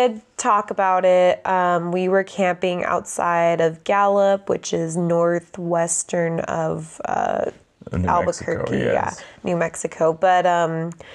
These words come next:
Speaker 1: yeah, it, it's, it's an amazing, we go, I mean, we go there once a year, every year for, uh, holidays and stuff. Ho-, one holiday. I'm not gonna say which in case you guys are gonna stalk us.
Speaker 2: Mm-hmm.
Speaker 1: But, um,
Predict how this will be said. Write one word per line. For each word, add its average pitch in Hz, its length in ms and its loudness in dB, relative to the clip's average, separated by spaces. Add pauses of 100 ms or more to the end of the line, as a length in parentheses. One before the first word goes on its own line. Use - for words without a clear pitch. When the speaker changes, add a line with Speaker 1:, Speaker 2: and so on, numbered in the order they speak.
(240)
Speaker 1:
yeah, 208 360 2
it, 190 400 4 (140)
it's, - 680 -4 (680)
it's - 140 -6
an 226 140 4
amazing, 233 560 2
we 233 80 2
go, 247 200 4
I 226 60 2
mean, 247 140 4
we 247 80 2
go 247 200 4
there 208 300 6
once 202 340 0
a 214 40 0
year, 180 500 4
every 170 280 0
year 160 180 2
for, 160 560 2
uh, - 360 -2
holidays 156 600 0
and 160 120 -4
stuff. 165 520 -6
Ho-, 160 180 -6
one 160 260 -2
holiday. 147 500 -4
I'm 156 260 -8
not 254 140 0
gonna 214 100 0
say 170 240 -4
which 170 320 -2
in - 80 -8
case - 280 -6
you - 80 -4
guys - 180 -2
are 180 80 -8
gonna - 140 -4
stalk - 560 -8
us. - 220 -14
Speaker 2:
Mm-hmm. 110 920 0
Speaker 1:
But, 185 400 2 (600)
um, 180 720 0